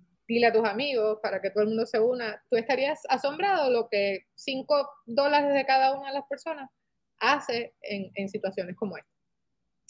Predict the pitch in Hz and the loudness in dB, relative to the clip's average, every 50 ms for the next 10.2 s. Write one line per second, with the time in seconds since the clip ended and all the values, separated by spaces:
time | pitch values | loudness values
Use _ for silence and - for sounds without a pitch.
0 | - _ - 214 208 208 202 190 190 190 190 - _ _ _ _ _ _ _ _ | -12 _ -2 0 2 2 2 0 -2 -4 -6 -10 _ _ _ _ _ _ _ _
1 | _ - 214 208 208 190 180 185 180 196 262 302 311 302 285 269 262 - _ - | _ -2 2 2 2 2 2 2 4 6 6 6 6 4 0 -2 -6 -10 _ -8
2 | 202 190 175 - 285 302 285 - 262 269 269 - - - - - 202 202 190 - | -8 -8 -6 -4 -6 -6 -2 -2 -2 -2 -2 -6 -14 -12 -8 -4 -4 -4 -2 -4
3 | 214 185 202 208 277 285 285 294 254 220 214 233 - 285 277 254 285 285 311 302 | -4 -4 -2 0 2 2 2 2 2 2 2 2 0 -4 -4 -2 -2 -2 -2 -4
4 | 302 277 - 254 254 254 - 262 240 - 240 240 285 277 - 233 226 - 226 240 | -4 0 2 2 2 0 -2 -4 0 2 2 2 2 2 -2 -4 -2 0 -2 -2
5 | 240 285 311 294 - 254 233 226 214 220 254 277 - - 370 403 415 - _ _ | -2 -4 -6 -2 0 0 2 2 2 2 0 -2 -4 -6 -4 -6 -6 -8 _ _
6 | _ _ _ _ - - 208 202 196 202 233 320 359 381 381 - _ _ _ _ | _ _ _ _ -6 -4 -2 0 0 0 0 -2 -2 -6 -10 -12 _ _ _ _
7 | - 214 220 233 - - 240 226 226 - - 233 220 - _ _ _ _ - 240 | -12 -10 -10 -8 -6 -6 -6 -6 -6 -4 -4 -4 -4 -6 _ _ _ _ -8 -6
8 | 226 - 220 - - 233 226 208 240 262 254 254 220 220 240 220 233 262 247 240 | -4 -4 -6 -2 -2 0 2 0 0 2 2 2 2 2 2 2 4 4 2 2
9 | 247 226 233 240 233 214 240 233 247 269 - - 240 240 247 262 262 349 392 381 | 2 2 4 4 4 2 0 -2 -2 -2 -2 0 0 2 2 0 -2 -4 -8 -14
10 | - - 311 320 | -12 -12 -12 -12